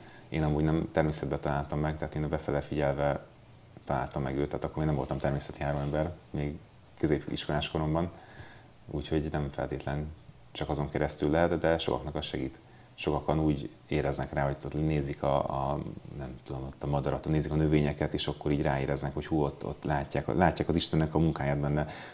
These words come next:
mert az még ugyebár még tök naturál, még nem az embernek a keze által készült a természet, hanem Isten által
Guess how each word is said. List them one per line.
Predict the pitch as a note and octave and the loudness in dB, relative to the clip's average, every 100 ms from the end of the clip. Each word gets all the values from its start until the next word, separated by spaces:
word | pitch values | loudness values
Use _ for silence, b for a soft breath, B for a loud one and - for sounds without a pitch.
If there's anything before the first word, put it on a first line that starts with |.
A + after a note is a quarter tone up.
| B | B
mert | D#2 - | -6 2
az | D#2 | 4
még | E2 D#2+ | 6 6
ugyebár | D#2+ D#2 D#2 | 6 8 6
még | D#2+ D2+ | 6 2
tök | D#2 D#2 | 0 0
naturál, | D2+ D2+ C#2 C#2 | -2 0 0 0
még | C#2+ | 2
nem | D#2 | 2
az | C#2+ C#2+ | 2 2
embernek | C#2 C#2+ D2 | 2 2 0
a | C#2+ | -4
keze | - C#2+ C#2+ | 0 2 2
által | C#2 C#2+ - D2+ | 2 0 0 -2
készült | - D2+ - D2+ | 0 -2 0 0
a | |
természet, | D2 C#2 D2 - F#2+ | 0 -2 -2 -2 -2
hanem | - D2 | -2 -2
Isten | D2 - D#2+ | -2 -4 -2
által | D2+ D2+ E2 E2+ | 0 0 0 0